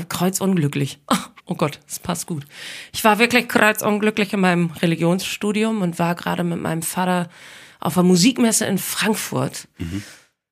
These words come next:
Speaker 1: Und dann bekam ich einen Anruf aus diesem Theater, von dem ich gerade sprach. Und die sagten, ja, ähm, wir haben deine Telefonnummer von deiner Cousine, die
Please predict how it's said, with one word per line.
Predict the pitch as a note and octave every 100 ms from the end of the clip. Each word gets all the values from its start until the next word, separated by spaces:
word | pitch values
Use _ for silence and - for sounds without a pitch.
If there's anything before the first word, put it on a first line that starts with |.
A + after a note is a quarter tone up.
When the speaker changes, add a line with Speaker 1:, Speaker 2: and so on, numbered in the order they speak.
| _ _ _ -
Speaker 1:
Und | A3 G#3+ A3 G#3+ - G#3
dann | G3+
bekam | G#3+ F#3 G3
ich | F#3
einen | G3
Anruf | F3 G#3+ B3 A#3+
aus | - G3+ A3+
diesem | A3+ G#3+ A3+
Theater, | G3 - G3 G#3+ D#3
von | E3
dem | D#3+
ich | D3
gerade | D3+ D3
sprach. | - D#3+ D#3+ E3+
Und | - E3
die | E3
sagten, | D#3+ E3 E3
ja, | E3 E3+ E3+
ähm, | D#3+ D#3 D#3 E3 - - - -
wir | E3+
haben | E3+
deine | E3 E3 D#3+ D3+
Telefonnummer | - D#3+ - G3 G3 F3
von | E3+
deiner | E3 E3
Cousine, | D#3 F#3 E3 A3+ A3+ A3 A3+
die | F#3+ -